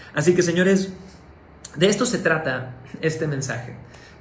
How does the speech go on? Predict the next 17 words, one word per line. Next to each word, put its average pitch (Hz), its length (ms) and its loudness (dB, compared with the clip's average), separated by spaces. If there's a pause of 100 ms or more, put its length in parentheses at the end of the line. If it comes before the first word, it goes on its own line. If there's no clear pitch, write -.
(100)
eh, 135 340 -2
de 151 140 2
que 151 80 0
entiendas 185 420 2
que 170 80 -2
hay 165 60 0
una 156 200 -4
pelea 131 480 -4
entre 127 340 -4
Apple 127 340 -2
y - 60 -6
Facebook, 131 500 -4 (340)
que 165 60 -2
estamos 214 480 -2
viviendo 147 480 -2
momentos 131 720 -4
épicos, 139 640 -4